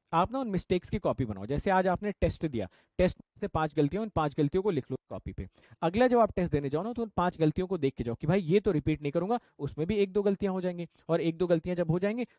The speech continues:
तो आप उस mistake वाली copy को improve करते जाओ। आप देखोगे ना, चौथे, पांचवें, छठवें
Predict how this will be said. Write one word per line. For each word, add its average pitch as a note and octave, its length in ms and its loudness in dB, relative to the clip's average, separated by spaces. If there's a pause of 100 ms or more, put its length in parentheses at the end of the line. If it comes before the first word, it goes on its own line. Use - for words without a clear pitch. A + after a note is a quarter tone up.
तो F3 60 -2
आप F3 140 0
उस G3 180 -2 (180)
mistake G#3 440 0
वाली F#3 160 4
copy E3+ 280 2
को G#3+ 120 0
improve D3 220 -4
करते B2+ 240 -6
जाओ। D#3 100 0
आप F3 60 -2
देखोगे G3 300 -2
ना, A#3 80 -2
चौथे, F3 380 0
पांचवें, F3 380 -4
छठवें F3 420 0